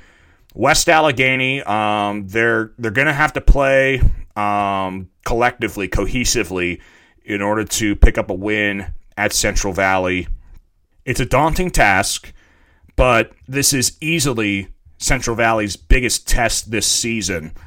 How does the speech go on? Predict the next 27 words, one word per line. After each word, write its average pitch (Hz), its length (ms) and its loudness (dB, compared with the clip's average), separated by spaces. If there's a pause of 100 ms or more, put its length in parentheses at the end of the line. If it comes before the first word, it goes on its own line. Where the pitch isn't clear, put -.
(540)
The 120 100 -4
biggest 139 300 2
test 143 240 4
to 135 80 0
this 127 160 0
point 127 500 2 (440)
prior 143 340 6
to 131 180 -2
tonight 120 440 0
was 104 240 -2
against 101 400 -2
Avonworth. 104 560 -2
Central 104 360 -4
Valley 101 320 2
p-, - 180 0 (140)
passed 107 320 2
that 101 220 0
test 98 280 0
with 90 120 -2
flying 98 400 0
colors. 90 640 -2 (440)
Not 160 260 2
gonna 180 140 0
pick 165 200 8
a 160 60 4
winner, 135 360 2
but, 117 340 2